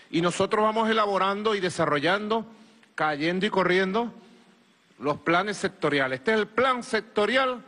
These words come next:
de vivienda. ¿Qué vamos a hacer en vivienda de aquí al dos mil veinticinco? Seis años de construcción, dos mil veinte, veintiuno, veintidós, veintitrés, veinticuatro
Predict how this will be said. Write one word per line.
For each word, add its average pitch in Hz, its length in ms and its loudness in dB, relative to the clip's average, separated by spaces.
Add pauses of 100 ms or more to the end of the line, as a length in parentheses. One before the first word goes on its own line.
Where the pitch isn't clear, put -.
(300)
de 151 280 -2
vivienda. 120 640 -2 (760)
¿Qué 247 180 2
vamos 254 320 0
a 226 40 2
hacer 226 280 0
en 214 120 -4
vivienda 247 580 0
de 208 80 0
aquí 208 240 -2
al 233 180 0
dos 202 140 0
mil 220 300 -2
veinticinco? 190 600 -6
Seis 220 340 -4
años 220 300 0
de 196 80 0
construcción, 170 600 -2 (520)
dos 185 180 2
mil 202 240 2
veinte, 202 400 -2 (320)
veintiuno, 185 640 0
veintidós, 185 680 0
veintitrés, 185 640 0
veinticuatro 175 720 -2